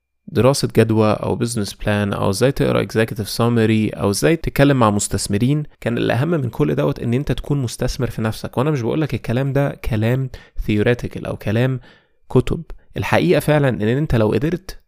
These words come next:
تفهم إنك هتقف قدام ناس تعرض عليها أفكارك، أو حابب تبقى صاحب شركة أو شركات حتى لو كانت أونلاين بيزنس،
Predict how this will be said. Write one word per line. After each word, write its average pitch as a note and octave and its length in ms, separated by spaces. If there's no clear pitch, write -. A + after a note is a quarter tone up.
تفهم - 420
إنك G2+ 220
هتقف - 420
قدام C3+ 300
ناس B2 560
تعرض D#3+ 340
عليها A#2 320
أفكارك، - 560
أو G2+ 80
حابب F#3 280
تبقى D3 240
صاحب - 280
شركة - 360
أو G2 160
شركات A#2 540
حتى - 340
لو D3 140
كانت C#3+ 340
أونلاين C3 400
بيزنس، - 520